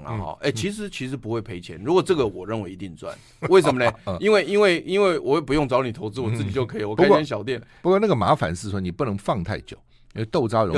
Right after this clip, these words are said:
Speaker 2: 易发酵。
Speaker 1: 要马上弄，马上弄。
Speaker 2: 对不对？要立刻就要卖掉。
Speaker 1: 马-，马上来，马上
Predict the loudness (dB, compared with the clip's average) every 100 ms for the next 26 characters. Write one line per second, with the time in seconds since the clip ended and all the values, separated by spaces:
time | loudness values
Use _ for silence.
0 | 0 2 2 2 0 0 -6 -4 -6 -6
1 | -10 -6 -2 0 0 2 2 4 4 4
2 | 6 6 8 8 8 6 4 0